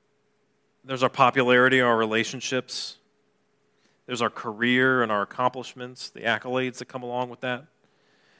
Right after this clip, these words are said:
There are all these places in which we compare ourselves, in which we either think of ourselves as better than others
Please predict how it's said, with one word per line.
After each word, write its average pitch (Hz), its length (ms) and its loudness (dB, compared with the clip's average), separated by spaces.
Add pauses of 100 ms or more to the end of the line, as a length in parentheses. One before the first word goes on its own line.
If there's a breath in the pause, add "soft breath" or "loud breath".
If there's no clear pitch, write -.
There 151 120 4
are - 40 2
all 196 220 8
these 190 160 4
places 156 400 2
in 135 60 -10
which 139 220 -4
we 135 360 -4 (680)
compare 175 320 2
ourselves, - 560 -4 (1300 soft breath)
in 147 140 2
which 147 240 4
we 139 320 6
either 143 240 6
think 233 340 4
of 196 140 4
ourselves 135 480 4
as 123 100 -2
better 127 320 2
than 120 160 -2
others 120 280 0